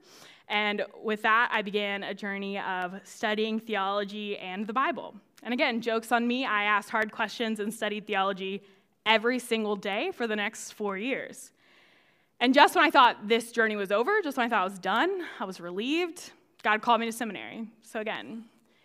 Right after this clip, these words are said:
he has jokes, we laugh, um, and we embrace those, those seasons of life. So my senior year of college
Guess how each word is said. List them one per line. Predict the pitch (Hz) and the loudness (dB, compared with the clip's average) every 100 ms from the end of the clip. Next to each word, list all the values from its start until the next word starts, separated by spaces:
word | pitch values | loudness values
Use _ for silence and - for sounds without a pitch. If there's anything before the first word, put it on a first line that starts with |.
| _ | _
he | 233 | 0
has | 208 196 | 0 0
jokes, | 208 240 294 294 214 | -2 0 -2 -6 -8
we | 202 | -6
laugh, | 180 196 254 311 - - | -4 -2 -2 -4 -10 -16
um, | - 196 190 196 | -10 -6 -6 -6
and | - 202 | -8 -8
we | 202 202 202 202 - | -6 -6 -8 -10 -8
embrace | 226 220 233 233 | -4 -2 -2 -4
those, | - 214 208 - - - _ _ _ _ _ _ _ _ _ | -6 -6 -6 -12 -18 -20 _ _ _ _ _ _ _ _ _
those | 202 208 | -8 -8
seasons | 208 220 202 202 | -8 -8 -6 -8
of | 180 | -10
life. | - - _ _ _ _ _ _ _ _ _ _ _ - | -16 -20 _ _ _ _ _ _ _ _ _ _ _ 0
So | 330 | 4
my | 302 302 | 6 6
senior | 311 - 403 440 | 4 2 0 2
year | 392 320 | 0 0
of | - | 0
college | 262 220 202 202 214 220 | 2 4 2 0 -4 -8